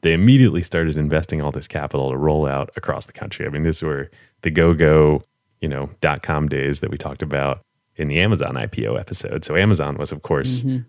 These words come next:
Speaker 1: watching this with great interest. So the company ended up going public at the end of nineteen ninety-nine,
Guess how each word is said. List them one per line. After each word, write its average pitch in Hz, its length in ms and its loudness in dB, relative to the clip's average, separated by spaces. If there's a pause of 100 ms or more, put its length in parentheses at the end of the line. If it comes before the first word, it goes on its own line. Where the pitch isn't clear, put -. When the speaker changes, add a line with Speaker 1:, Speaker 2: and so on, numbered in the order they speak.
(120)
Speaker 1:
watching 78 340 -4
this 71 220 -8
with - 140 -10
great 76 240 -2
interest. - 480 -6 (320)
So 80 340 -2 (200)
the 98 180 -2
company 98 640 2 (260)
ended 101 240 2
up 87 160 0 (180)
going 76 300 -2
public - 840 -2
at 82 140 -4
the 85 120 0
end 92 140 6
of 80 80 0
nineteen 80 300 0
ninety-nine, 76 580 -2